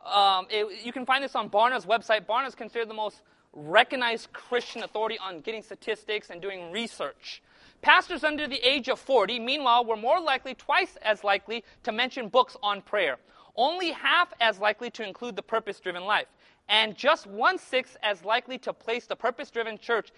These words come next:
in their top-ranked volumes. In fact, one-third of all pastors over forty mention at least one book by Rick Warren. Just fourteen percent of those under forty did so.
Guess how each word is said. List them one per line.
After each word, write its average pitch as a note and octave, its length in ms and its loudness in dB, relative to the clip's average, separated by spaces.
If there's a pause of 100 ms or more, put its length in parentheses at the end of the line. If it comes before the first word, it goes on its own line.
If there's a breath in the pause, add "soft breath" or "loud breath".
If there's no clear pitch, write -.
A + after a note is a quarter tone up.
(160 soft breath)
in G#3 100 -8
their G3 120 -2
top-ranked A3+ 800 0 (160)
volumes. F3 520 0 (280 soft breath)
In F#3+ 80 -8
fact, A#3+ 240 4
one-third A#3+ 440 4
of G3+ 80 0
all A#3+ 160 6
pastors G#3+ 460 0
over G3 180 -4
forty B3 460 -2 (240 soft breath)
mention C4 320 0
at A3 100 -4
least A3+ 200 -10
one F3+ 280 0
book C4+ 160 2
by G#3 100 0
Rick F3+ 220 -4
Warren. F#3+ 280 -6 (100)
Just - 260 -4
fourteen B3+ 320 0
percent G#3 300 -8
of F3+ 60 -10
those F#3 260 -4 (280 soft breath)
under F#3 260 -4
forty G#3 280 -2
did D#3+ 200 -10
so. D3 220 -6